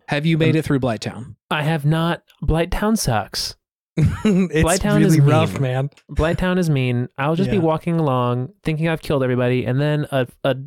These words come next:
Speaker 2: a flaming doggy will come up
Speaker 1: Yeah.
Speaker 2: behind me and one-shot me with his breath.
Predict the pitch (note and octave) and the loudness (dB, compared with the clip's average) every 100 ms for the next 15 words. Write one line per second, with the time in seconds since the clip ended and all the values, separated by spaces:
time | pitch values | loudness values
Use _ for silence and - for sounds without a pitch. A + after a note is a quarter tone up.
0 | - C#3 B2+ - - F3+ F#3+ G3 F3+ E3 | -4 -2 -2 -6 -4 -2 0 0 0 0
1 | D3+ A#2+ A#2+ - _ - - C3+ E3+ F3+ | 0 -2 -4 -6 _ -14 -6 -2 0 0
2 | E3 D#3+ D#3+ D#3 D3+ C3 C3 C#3+ D3 D#3 | 0 0 0 0 0 0 0 0 -2 -2
3 | B2+ B2 A#2+ A#2+ A#2+ B2 G#2 - - | -2 -2 -2 -2 -2 -2 -2 -4 -8